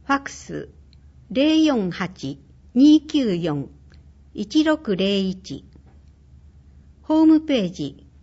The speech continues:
エイチティーティーピーエスコロンスラッシュスラッシュダブリュダブリュダブリュドット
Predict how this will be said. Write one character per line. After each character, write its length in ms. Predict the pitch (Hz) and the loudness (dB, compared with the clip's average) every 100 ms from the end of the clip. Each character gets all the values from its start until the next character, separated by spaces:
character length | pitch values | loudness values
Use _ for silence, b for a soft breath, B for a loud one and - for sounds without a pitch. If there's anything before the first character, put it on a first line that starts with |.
| _ - - - - | _ -20 -20 -16 -4
エ 140 | 277 | -2
イ 80 | 311 | -2
チ 180 | 294 - | -6 -14
テ 140 | - | -4
ィ 100 | 285 294 | -2 -2
ー 80 | |
テ 80 | 294 | -2
ィ 120 | 277 | -2
ー 100 | 277 | -2
ピ 300 | 269 254 247 | -4 -6 -4
ー 40 | 247 | -6
エ 40 | |
ス 180 | 247 - | -8 -14
コ 200 | - 208 | -6 -4
ロ 100 | 160 | -4
ン 160 | 139 - - - - | -8 -12 -20 -20 -14
ス 160 | - | -6
ラ 80 | 277 | -4
ッ 60 | 349 | -4
シ 220 | - 208 | -8 -10
ュ 20 | |
ス 180 | - 196 | -8 -6
ラ 120 | 196 | -8
ッ 40 | - | -8
シ 280 | - 151 | -14 -12
ュ 60 | 147 - b b b b b - | -12 -14 b b b b b -4
ダ 160 | 214 | -2
ブ 120 | 294 294 | 0 0
リ 180 | 277 | 0
ュ 60 | 277 | -2
ダ 140 | 262 | -4
ブ 140 | 262 262 | -2 -2
リ 220 | 254 254 | -4 -4
ュ 40 | |
ダ 160 | 240 254 | -4 -4
ブ 140 | 254 | -2
リ 80 | 202 | -4
ュ 180 | 175 175 | -4 -4
ド 140 | 175 | -8
ッ 20 | 170 | -8
ト 460 | - - 160 - | -12 -10 -10 -10